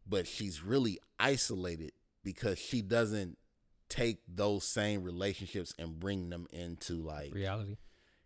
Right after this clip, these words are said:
Speaker 1: Exactly. So she got friends that she go to school with. She got friends that she interact with on social media. But when I'm like,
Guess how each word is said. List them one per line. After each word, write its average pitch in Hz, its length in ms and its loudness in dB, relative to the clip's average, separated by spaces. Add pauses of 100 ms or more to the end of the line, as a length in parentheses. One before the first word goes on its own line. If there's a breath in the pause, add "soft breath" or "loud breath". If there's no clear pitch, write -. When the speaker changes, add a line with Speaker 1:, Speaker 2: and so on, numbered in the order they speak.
(320 soft breath)
Speaker 1:
Exactly. 87 640 0
So 92 380 2 (280 loud breath)
she - 180 0
got 117 240 6
friends 110 420 2
that 90 120 -2
she 85 480 -6 (260)
go 90 140 -2
to 85 80 -4
school 117 460 4
with. 107 280 2 (520 soft breath)
She 117 200 -4
got 95 220 4
friends 101 380 2
that 90 120 -2
she 90 420 -6
interact 98 560 0
with 104 100 2
on 92 120 -2
social 90 320 -4
media. 104 280 0
But 87 100 -6
when 90 160 -4
I'm 107 160 0
like, 92 420 -4